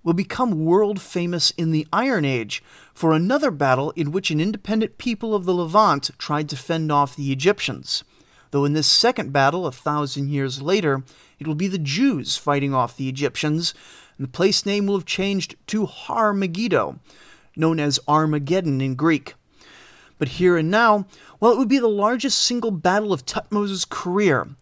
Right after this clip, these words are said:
this first battle of Megiddo will have nothing to do with the apocalyptic implications of the second. The city of Megiddo is surrounded by hills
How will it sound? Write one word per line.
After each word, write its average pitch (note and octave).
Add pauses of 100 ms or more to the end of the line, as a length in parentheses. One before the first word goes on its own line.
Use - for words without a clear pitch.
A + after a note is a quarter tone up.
(280)
this F3+
first A3+
battle G#3+
of F#3
Megiddo D#3+ (480)
will C#3+
have C#3
nothing A3+
to C4
do G#3
with C3
the D3
apocalyptic D3+
implications C#3
of A2
the -
second. - (1700)
The D#3+
city B3+
of F#3+
Megiddo F#3 (220)
is D3+
surrounded F3+
by F3
hills -